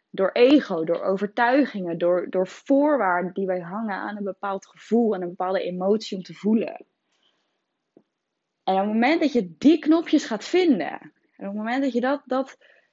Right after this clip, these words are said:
daarmee gaat spelen, dan kan je echt elk moment gewoon shiften. Ook al sta je in de supermarkt, ook al sta je in de, in de file, bam, naar liefde, naar rust, naar ontspanning. En dat is een proces. En ik vind dat zelf een heel mooi proces.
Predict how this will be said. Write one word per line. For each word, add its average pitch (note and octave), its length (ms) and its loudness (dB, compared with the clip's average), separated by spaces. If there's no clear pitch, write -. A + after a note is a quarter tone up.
daarmee B3 260 2
gaat A3+ 180 -6
spelen, G3+ 840 2
dan G3 160 -4
kan A#3 140 4
je B3 80 4
echt A#3+ 300 2
elk D#4 260 2
moment A#3 680 -2
gewoon G3 220 -4
shiften. C#4+ 520 0
Ook G3+ 180 0
al G3 60 -6
sta C4+ 200 0
je D4+ 80 2
in A#3 80 2
de G3 60 -4
supermarkt, F3 420 -6
ook - 60 -4
al - 60 -12
sta - 240 -8
je C4 80 -4
in A3+ 100 -2
de, G3 120 -8
in G#3 80 -6
de G3 80 -2
file, A#3 480 4
bam, G3+ 380 2
naar A3+ 160 0
liefde, G3+ 560 0
naar G3+ 200 -6
rust, C4 300 0
naar G#3 140 -4
ontspanning. G3 720 -2
En E3 80 -10
dat A3+ 160 6
is D#4 100 0
een B3+ 120 2
proces. D#3 580 -8
En E3+ 100 -8
ik B3 180 4
vind C4+ 180 2
dat G3+ 160 -4
zelf G#3 260 2
een F3+ 100 -10
heel F3 320 0
mooi F3 220 -2
proces. A3+ 640 -6